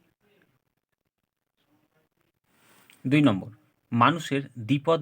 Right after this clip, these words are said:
নাম কি? উত্তর, পেজ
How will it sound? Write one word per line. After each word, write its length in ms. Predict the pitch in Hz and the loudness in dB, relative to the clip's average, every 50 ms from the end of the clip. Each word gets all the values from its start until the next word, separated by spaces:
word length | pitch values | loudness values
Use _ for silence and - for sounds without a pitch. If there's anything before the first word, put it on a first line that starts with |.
| 139 131 | 0 -2
নাম 120 | 123 135 151 156 - - | -2 -2 -4 -6 -10 -10
কি? 120 | 110 92 85 - _ _ _ _ _ _ _ - _ - - 131 | -12 -12 -12 -14 _ _ _ _ _ _ _ -20 _ -10 -10 -10
উত্তর, 240 | - - - 202 135 - _ _ _ _ _ _ _ _ _ _ _ _ _ _ _ _ _ _ _ _ _ _ _ _ _ _ _ _ _ _ _ _ - | -8 -6 -10 -10 -10 -10 _ _ _ _ _ _ _ _ _ _ _ _ _ _ _ _ _ _ _ _ _ _ _ _ _ _ _ _ _ _ _ _ -2
পেজ 140 | 160 160 | -2 -2